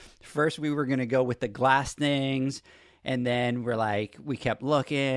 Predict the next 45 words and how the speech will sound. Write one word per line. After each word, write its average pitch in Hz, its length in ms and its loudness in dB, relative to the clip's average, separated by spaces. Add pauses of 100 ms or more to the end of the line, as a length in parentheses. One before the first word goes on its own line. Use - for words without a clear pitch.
(100)
and 107 120 -4
they're 107 140 -2
like, 101 280 -4
"Oh, 131 200 -12
that's, 113 220 -8
like, 107 200 -4
not 113 220 -6
big 131 180 0
enough. 123 340 -2
It's 117 140 -8
not 101 180 -6
grandiose 110 440 -4
enough." 135 320 -4 (1080)
Then 143 160 -2
I 151 80 0
go 139 160 2
out 123 200 4
to 123 80 -4
get 151 280 0
the 156 100 -6
awards. 147 640 -2
We 127 160 -2
find 160 440 0
them. 156 300 2
And 131 160 -4
then 127 100 -2
we're 117 140 -2
like, 110 260 0
"Oh, 143 160 4
those 127 240 -2
are 120 60 -2
discontinued." 147 1000 -4
So 127 160 -4
then 117 220 -2
we 120 80 -4
had 120 120 0
to 117 60 -8
go 113 160 -2
back 123 380 -2
out 156 160 -4
again 160 280 -2
and 143 80 2
start 147 280 -2
looking 147 260 -6
for, 143 380 -8